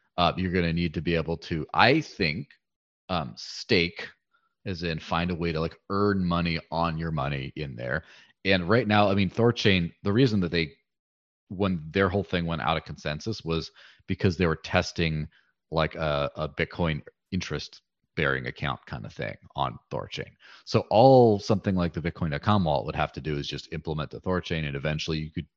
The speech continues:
just build that right in. You, you wouldn't have to build anything new. And, uh, obviously the revenue from the, the interest bearing account thing, whatever, is from trading fees and liquidity and all that kind of stuff. So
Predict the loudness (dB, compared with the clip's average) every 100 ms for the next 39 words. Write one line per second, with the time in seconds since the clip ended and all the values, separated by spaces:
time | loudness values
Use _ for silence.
0 | _ -8 -8 -8 _ -4 0 0 -2 -4
1 | -8 -10 -8 -8 -2 0 2 0 -2 -2
2 | -2 -2 -6 -10 -10 -10 -12 -16 _ _
3 | _ _ _ -2 2 4 2 2 2 4
4 | 4 2 -2 -4 -2 -2 -2 -6 -4 -4
5 | -4 -2 -2 -4 -10 _ _ _ _ -8
6 | -4 -6 -6 -10 -4 -4 -2 -6 -10 -12
7 | -6 -6 -6 -8 -8 -6 -4 -4 -6 -10
8 | -20 -4 -2 0 -2 -2 0 0 0 -4
9 | -6 -8 -8 -10 -6 -6 -6 -8 -12 -14
10 | -14 -16 -18 -14 -14 -14 -18 _ _ _
11 | _ _ 0 2 2